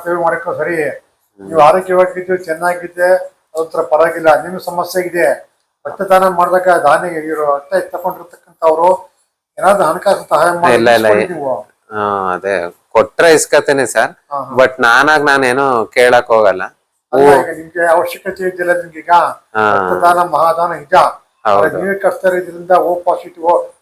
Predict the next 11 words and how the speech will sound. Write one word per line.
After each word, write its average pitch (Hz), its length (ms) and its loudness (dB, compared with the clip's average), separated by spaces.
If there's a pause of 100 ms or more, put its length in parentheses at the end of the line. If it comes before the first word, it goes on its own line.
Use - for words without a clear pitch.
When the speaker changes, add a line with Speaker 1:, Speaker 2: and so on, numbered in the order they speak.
(120)
Speaker 1:
ಓ 175 160 0
ಪಾಸಿಟಿವ್ 175 360 -2
ರಕ್ತ - 180 -8
ನಿಮ್ಗೆ 160 360 -4
ಯಾರು 160 140 2
ಸಿಗೋದು 165 300 -8
ಅಪರೂಪ. 175 360 -4
ಅದು 147 220 -2 (440)
Speaker 2:
ಹೌದು. 170 240 2
Speaker 1:
ಕೊಟ್ಟಾಗ 180 400 2
ದಾನಿಗಳಿಂದ 180 540 0